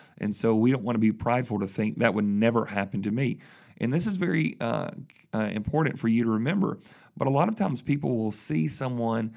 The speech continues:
uh, struggling in sin, struggling in temptation, and they'll almost turn their nose up to 'em and say, "Gosh, you know, I can't believe you struggle with that," right? Like, I would never get myself in that situation that this person has. Be very, very careful,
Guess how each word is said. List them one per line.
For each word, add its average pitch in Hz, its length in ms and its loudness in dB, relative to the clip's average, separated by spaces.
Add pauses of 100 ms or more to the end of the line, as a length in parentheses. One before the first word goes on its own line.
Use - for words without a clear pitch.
(200)
uh, 107 120 0
struggling 135 640 -2
in 117 280 -2
sin, 101 400 0
struggling 131 600 -2
in 123 140 -2
temptation, 110 720 0 (400)
and 120 120 0
they'll 131 80 2
almost 165 380 2
turn 120 140 0
their 107 100 4
nose 107 300 4
up - 140 -4
to 104 120 -2
'em 101 100 -2
and 98 100 -4
say, 98 240 -2
"Gosh, 104 320 0
you 107 80 -4
know, 104 60 -2
I 104 40 -4
can't 107 200 -4
believe 101 180 2
you 110 140 8
struggle 107 400 0
with - 100 -6
that," 85 220 -6
right? 104 280 0 (260)
Like, 98 160 0
I 117 60 8
would 107 160 6
never 101 460 6 (220)
get - 180 6
myself 101 400 4
in 95 80 2
that 110 160 4
situation 98 540 2
that 98 100 -2
this 120 140 6
person 98 300 4
has. 98 260 4 (300)
Be 104 120 8
very, 107 300 8
very 127 240 6
careful, 110 460 0